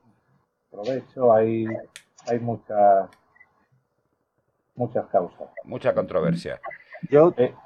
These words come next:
Speaker 3: mm, vamos a ver, yo, eh, creo totalmente que la fotografía es un arte.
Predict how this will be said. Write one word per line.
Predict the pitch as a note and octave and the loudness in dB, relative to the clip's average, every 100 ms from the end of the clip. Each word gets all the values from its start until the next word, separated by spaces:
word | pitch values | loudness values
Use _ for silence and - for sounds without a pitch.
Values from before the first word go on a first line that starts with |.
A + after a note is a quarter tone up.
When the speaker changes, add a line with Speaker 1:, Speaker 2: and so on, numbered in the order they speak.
| _ | _
Speaker 3:
mm, | B2+ B2+ A#2+ A#2+ B2+ B2+ B2+ B2 A2 B2 - _ _ _ _ - | -16 -14 -10 -8 -6 -4 -4 -6 -10 -16 -20 _ _ _ _ 0
vamos | A2+ B2 C#3 | 4 6 6
a | G#2+ | 6
ver, | F#2+ G2 | 2 2
yo, | D3 E3 - _ A#2+ | 2 2 -2 _ -14
eh, | A#2 A2 G2 - | -10 -10 -12 -2
creo | B2 B2+ C#3 | 2 4 2
totalmente | C3+ B2 A#2+ A#2+ A#2 C3 | 2 2 2 0 -2 0
que | A#2 | 0
la | G2+ | -2
fotografía | F2 F2+ E2+ G#2+ G#2+ | -6 -10 -6 -2 -2
es | E2+ | -2
un | D2+ | -8
arte. | C#2 _ | -14 _